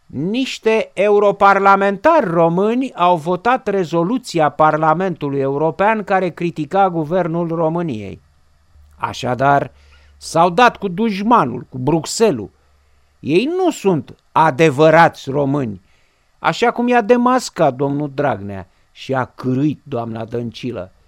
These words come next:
Prin urmare, să se știe, cine se consideră european, n-are cum să mai fie român.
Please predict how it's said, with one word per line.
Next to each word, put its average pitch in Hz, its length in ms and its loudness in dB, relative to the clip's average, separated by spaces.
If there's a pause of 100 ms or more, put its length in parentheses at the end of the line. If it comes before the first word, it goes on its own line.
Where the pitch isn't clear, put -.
(400)
Prin 135 220 -2
urmare, 160 420 2
să 160 160 -2
se 147 220 -2
știe, 151 480 -2
cine 143 440 -6
se 139 220 -4
consideră 180 680 -2
european, 160 840 2 (360)
n-are 180 460 4
cum 175 160 -4
să 156 140 -2
mai 147 180 0
fie 127 220 -6
român. 113 380 -6